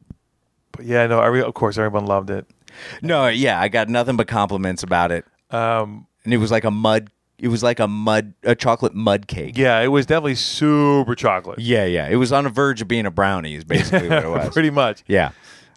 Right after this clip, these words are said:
Speaker 1: Um, but the buttercream evened it out nice. And
Speaker 2: Yeah.
Speaker 1: oh, man, it was just, he's done it again.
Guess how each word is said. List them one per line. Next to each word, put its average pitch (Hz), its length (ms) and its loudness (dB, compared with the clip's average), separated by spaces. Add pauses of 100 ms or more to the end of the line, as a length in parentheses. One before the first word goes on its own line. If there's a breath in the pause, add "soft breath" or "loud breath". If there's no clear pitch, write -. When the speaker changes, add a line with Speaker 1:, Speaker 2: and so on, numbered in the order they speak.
(120)
Speaker 1:
Um, 104 420 0
but 104 140 -2
the 113 120 -2
buttercream 117 480 0
evened 113 240 -4
it 113 60 2
out 110 160 2
nice. 110 400 0
And 92 120 -8
Speaker 2:
Yeah. 80 320 0 (140)
Speaker 1:
oh, 98 260 -10
man, 101 220 -2
it 98 60 -2
was 98 180 -2
just, 101 340 -4 (880 soft breath)
he's 98 600 -6
done 113 220 0
it 139 60 0
again. 139 480 -2